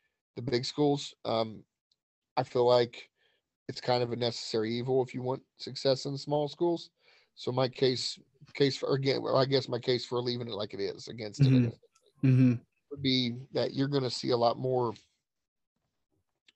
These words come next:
Speaker 1: of, you're gonna see a lot more tangible success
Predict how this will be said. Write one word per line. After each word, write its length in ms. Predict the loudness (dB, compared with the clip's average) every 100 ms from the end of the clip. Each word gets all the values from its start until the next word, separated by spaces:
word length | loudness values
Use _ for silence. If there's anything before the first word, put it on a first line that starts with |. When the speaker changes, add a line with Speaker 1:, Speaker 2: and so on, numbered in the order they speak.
| -6
Speaker 1:
of, 360 | 0 0 -2 -8 -20 _ _ _ _ _ -6
you're 140 | 0
gonna 120 | 2 2
see 160 | 4
a 80 | 4
lot 140 | 4 2
more 160 | -4
tangible 500 | -2 -6 -6 -4 -4
success 540 | -4 -8 -4 -2 -4